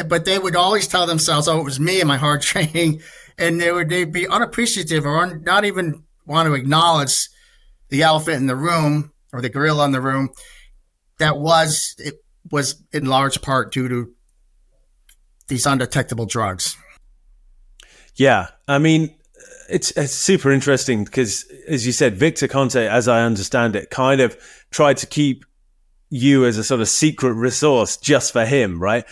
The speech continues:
Speaker 2: As this sort of, "Oh, I have
Speaker 1: Yeah.
Speaker 2: this secret
Speaker 1: Yeah.
Speaker 2: chemi-," is that, is that correct?
Speaker 1: Oh, yeah. Yeah, he, he did. I, I, at the time when we were working together, he wouldn't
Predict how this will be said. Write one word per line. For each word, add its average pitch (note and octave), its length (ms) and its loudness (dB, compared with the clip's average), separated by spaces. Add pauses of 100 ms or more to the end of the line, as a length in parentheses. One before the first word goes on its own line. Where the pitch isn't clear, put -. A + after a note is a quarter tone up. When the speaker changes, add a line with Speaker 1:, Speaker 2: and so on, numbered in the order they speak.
(160)
Speaker 2:
As B2 200 -2
this C3 180 0
sort C3+ 140 2
of, A#2+ 100 0
"Oh, D3 160 4
I C#3 120 4
have C#3+ 160 4
Speaker 1:
Yeah. C#3 120 2
Speaker 2:
this C#3 80 -6
secret F3 420 2
Speaker 1:
Yeah. D3 120 4
Speaker 2:
chemi-," C#3 140 0
is B2+ 160 0
that, C#3 100 2
is C3+ 100 0
that C3+ 160 2
correct? B2 460 2 (840)
Speaker 1:
Oh, C4 200 0
yeah. G3+ 300 2
Yeah, G3 200 -2
he, F#3+ 320 -6
he G#3+ 160 -2
did. F#3+ 560 -2 (560)
I, D#3+ 420 2
I, E3+ 240 -2
at E3+ 160 -2
the F3+ 80 -6
time F3+ 340 0
when F#3+ 120 -6
we F3 140 -2
were D#3 280 -4 (360)
working F3 400 0
together, C3 680 -2 (560)
he D3 720 -2 (320)
wouldn't D#3 340 -2